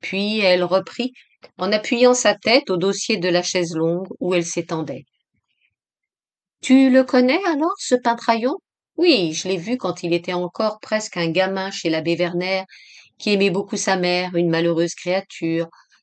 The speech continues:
à qui tout ce qui peut arriver de désastre est arrivé, et le reste avec.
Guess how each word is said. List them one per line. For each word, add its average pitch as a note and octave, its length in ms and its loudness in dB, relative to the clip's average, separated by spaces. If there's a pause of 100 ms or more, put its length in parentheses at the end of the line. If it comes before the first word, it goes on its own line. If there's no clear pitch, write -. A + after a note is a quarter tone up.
(140)
à F#3+ 140 0
qui G#3+ 560 -6 (100)
tout A#3+ 220 -2
ce - 140 0
qui C4 180 0
peut A#3 160 -2
arriver G#3 400 0
de G3 140 0
désastre F#3+ 560 -2
est G3+ 160 -6
arrivé, E3+ 420 -6 (480)
et - 160 0
le G3 100 2
reste F3+ 320 -6
avec. D#3 460 -8